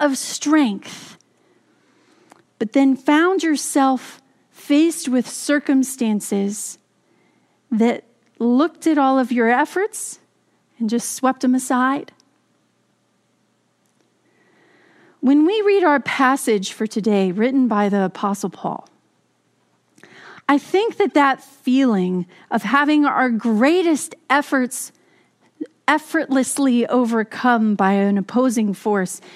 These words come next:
is part of what Paul is writing about. In our passage for today, Paul is talking about how even though he brings his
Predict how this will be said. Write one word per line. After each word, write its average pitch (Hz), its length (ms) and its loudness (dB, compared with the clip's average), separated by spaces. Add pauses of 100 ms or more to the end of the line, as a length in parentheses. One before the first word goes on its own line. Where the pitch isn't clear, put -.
(140)
is 262 340 -2 (300)
part 359 520 0
of 247 140 -2
what 247 260 -2
Paul 254 320 0
is 214 200 -2
writing 208 340 0
about. 165 520 -6 (1400)
In 185 120 6
our 302 100 2
passage 359 560 0
for 226 140 -4
today, 185 500 -4 (720)
Paul 381 420 0
is 370 240 -2
talking 240 540 0
about 226 380 2
how 233 380 0 (540)
even 427 440 0
though 208 500 0 (240)
he 349 380 -2
brings 277 760 0
his 247 360 -2